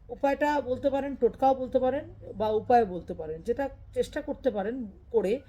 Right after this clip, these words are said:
এই তৃতীয় ব্যক্তি আপনাদের জীবন থেকে দূরে চলে যাবে এবং আপনাদের সম্পর্ক আগের মতন মিষ্টি মধুর হয়ে উঠুক। তার জন্য কী করতে হবে?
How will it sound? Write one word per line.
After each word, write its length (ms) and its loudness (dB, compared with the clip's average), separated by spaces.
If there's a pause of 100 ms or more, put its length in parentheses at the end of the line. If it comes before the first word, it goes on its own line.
(220)
এই 100 2
তৃতীয় 380 -2
ব্যক্তি 480 -2
আপনাদের 440 -6
জীবন 260 -6
থেকে 220 -6
দূরে 220 -2
চলে 220 -4
যাবে 220 -2
এবং 280 0
আপনাদের 340 -4
সম্পর্ক 540 -6 (300)
আগের 280 0
মতন 300 0
মিষ্টি 420 -8
মধুর 300 -4
হয়ে 180 -2
উঠুক। 240 -10 (720)
তার 160 4
জন্য 220 0
কী 140 2
করতে 300 0
হবে? 300 6